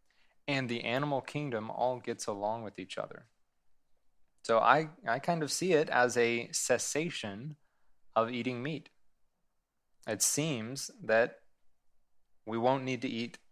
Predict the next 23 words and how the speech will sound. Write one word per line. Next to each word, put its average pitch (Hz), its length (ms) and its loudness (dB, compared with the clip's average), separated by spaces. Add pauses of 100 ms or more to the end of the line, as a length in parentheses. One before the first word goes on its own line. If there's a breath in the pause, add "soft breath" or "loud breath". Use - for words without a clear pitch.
the 127 100 8
animals. 135 460 -2 (800)
I 110 40 8
don't 127 160 6
know 131 140 2
for 123 160 -4
sure, 98 560 0 (640)
but 113 400 6
look 139 260 2
at 156 100 6
Isaiah 120 560 4
eleven, 110 600 0 (600)
six - 420 -2
through 123 200 -2
nine. 117 480 -2 (1800)
"The 131 120 4
wolf 143 480 4
also 123 640 2
shall 110 320 4
dwell 104 720 4
with 107 200 -6
the 107 100 -2
lamb. 113 480 -2